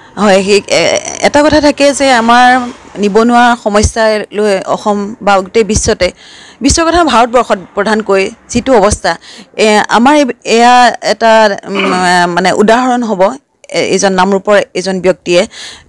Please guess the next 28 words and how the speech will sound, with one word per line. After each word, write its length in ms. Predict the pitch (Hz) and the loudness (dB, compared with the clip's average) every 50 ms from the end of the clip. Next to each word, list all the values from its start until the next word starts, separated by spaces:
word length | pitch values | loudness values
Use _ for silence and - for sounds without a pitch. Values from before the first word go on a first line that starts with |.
| - | -6
তেখেতে 360 | - 208 - 240 208 240 294 | -6 -4 -4 -2 0 0 0
বেতৰ 460 | 294 233 196 185 - - 233 247 262 285 311 349 403 - _ _ - _ _ - | 0 0 0 0 0 0 0 2 2 2 0 0 -4 -10 _ _ -20 _ _ -6
সামগ্ৰী 340 | 220 220 226 220 208 254 | -2 0 0 0 0 -2
তৈয়াৰ 280 | 247 - 226 208 208 208 | -2 0 2 2 2 2
কৰিয়ে 320 | 202 - 220 214 220 233 | 0 -2 -2 0 0 0
আজি 220 | 247 - 185 180 214 | 0 -2 -2 -4 -6
পোন্ধৰ 300 | - 196 190 202 202 196 | -6 -6 -4 -2 0 0
বছৰে 260 | 190 202 - 214 202 | 0 0 -2 -2 -2
তেখেতৰ 320 | - - - - - 190 | -4 -4 -6 0 0 0
পৰিয়াল 320 | 190 - 190 175 175 170 180 | 0 0 0 2 2 0 0
পোহপাল 380 | - - 165 165 165 - 170 160 | -2 -8 -12 -8 -4 -4 -4 -2
দি 120 | 160 165 | 0 0
আছে। 220 | 160 - - - 294 370 - _ _ - - 220 208 190 _ | 0 0 0 -2 -6 -6 -12 _ _ -20 -20 -20 -20 -18 _
আমি 160 | - 196 196 202 202 | -10 -6 -6 -6 -6
সঁচাকৈ, 440 | 202 - 214 - - 208 - 233 226 220 214 196 - | -6 -8 -6 -6 -4 -2 0 2 2 2 2 0 -2
আহ, 760 | - 180 180 175 175 170 170 170 170 170 170 165 165 - - 151 | -2 -2 0 0 2 2 2 2 0 0 0 -2 -2 -2 -2 0
আনন্দিত 360 | 185 190 202 202 208 202 214 | 0 2 2 0 0 0 0
হৈছোঁ 340 | 220 214 208 - - 294 359 370 - | 2 2 2 0 0 -2 -4 -2 -2
আৰু 100 | - 190 | -2 -2
ধন্যবাদো 420 | 185 226 202 190 196 196 208 202 | 0 0 0 0 2 0 0 0
জ্ঞাপন 280 | 202 185 196 - - 180 185 | 2 0 0 0 0 -4 -2
কৰিছোঁ। 360 | 175 190 180 175 - - 175 | -2 -2 -2 -2 -2 -6 -6
আহ, 960 | - - - - - - - - - 196 208 214 208 208 208 208 208 208 208 208 214 - _ | -8 -10 -16 -16 -16 -16 -14 -4 0 2 2 4 4 4 4 4 4 2 2 0 -2 -4 _
প্ৰথমতে 420 | - 220 - 277 277 302 247 339 311 | -4 -2 -2 0 0 -2 -2 -2 -2
কেনেকৈ 280 | - 269 269 254 311 | 0 -2 0 2 2
আৰম্ভ 180 | 277 262 208 202 185 | 2 2 2 0 0
কৰিছিলে 360 | - 185 180 170 - 180 175 | 2 2 0 2 0 -2 -2
বাৰু? 180 | 156 156 139 | -2 -4 -6